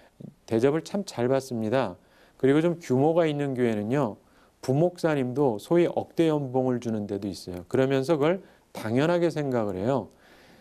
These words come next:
그게 미국 사람들의 마음 자세를 설명하는 겁니다. 목회자에 대한 배려가 있어요. 그리고 레위인이라는 거는 제사장만을 말하는 게 아니잖아요. 여러 종류의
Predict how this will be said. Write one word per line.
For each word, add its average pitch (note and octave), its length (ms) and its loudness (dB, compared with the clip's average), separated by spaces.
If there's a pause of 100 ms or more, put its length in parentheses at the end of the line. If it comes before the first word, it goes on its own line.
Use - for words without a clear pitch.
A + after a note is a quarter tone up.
(180)
그게 D3+ 240 4
미국 C3+ 340 -2
사람들의 D3+ 540 2
마음 B2 340 0
자세를 B2+ 460 0
설명하는 D#3+ 580 2
겁니다. F2 400 -6 (380)
목회자에 D3 680 2
대한 D#3+ 300 0 (380)
배려가 C3+ 400 2
있어요. F2+ 360 -6 (460)
그리고 D3 520 4 (400)
레위인이라는 D#3 800 4
거는 D3 280 0
제사장만을 C3+ 840 2 (160)
말하는 A#2 400 -2
게 C3 120 0
아니잖아요. G#2 500 -2 (340)
여러 E3+ 320 4
종류의 D3+ 640 2